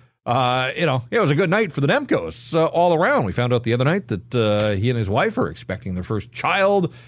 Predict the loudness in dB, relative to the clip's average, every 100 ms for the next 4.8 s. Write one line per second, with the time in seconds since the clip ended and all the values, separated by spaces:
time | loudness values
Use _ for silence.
0 | -20 _ -4 -2 0 0 -2 -2 0 2
1 | 4 2 2 2 0 2 -2 0 -4 -2
2 | 0 2 2 0 2 0 0 0 0 2
3 | 2 2 -2 -12 -12 -4 -2 -2 -2 0
4 | 0 2 2 2 2 2 0 -2